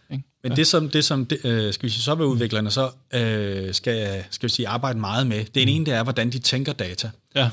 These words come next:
Speaker 2: Fordi for,
Speaker 1: Mm.
Speaker 2: øh, for mange er det stadig sådan en, lige en olie, der får noget mekanismer til at hænge sammen.
Speaker 1: Ja.
Speaker 2: Mens fra et, øh, et datasynspunkt, øh, som jeg har, jamen, så er det data, der er produktet.
Speaker 1: Mm.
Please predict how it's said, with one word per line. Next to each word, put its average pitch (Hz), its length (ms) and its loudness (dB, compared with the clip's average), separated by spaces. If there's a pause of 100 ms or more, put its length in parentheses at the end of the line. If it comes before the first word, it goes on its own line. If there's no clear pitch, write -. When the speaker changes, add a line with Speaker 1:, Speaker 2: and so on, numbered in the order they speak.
Speaker 2:
Fordi 123 300 0
for, 117 360 2
Speaker 1:
Mm. 110 60 4
Speaker 2:
øh, 104 300 0
for 123 120 -4
mange 123 320 0
er 127 180 2
det 143 300 2
stadig 139 420 2
sådan 135 320 2
en, 120 160 0
lige 156 180 0
en 151 80 0
olie, 131 220 2
der 143 120 0
får 131 140 0
noget 123 200 4
mekanismer 127 500 0
til - 140 -2
at 113 80 0
hænge 113 180 0
sammen. 127 400 0
Speaker 1:
Ja. 117 60 -2 (320)
Speaker 2:
Mens 131 220 -2
fra 113 320 -4
et, 117 300 -6 (160)
øh, 104 480 -4 (120)
et - 140 -12
datasynspunkt, 143 960 0
øh, 113 200 2
som 110 180 0
jeg 147 120 2
har, 135 300 -2 (240)
jamen, 117 80 -6
så 160 100 2
er 123 80 4
det 131 140 0
data, 120 260 0
der 117 180 -2
er 139 140 0
produktet. 120 560 -4
Speaker 1:
Mm. 117 160 2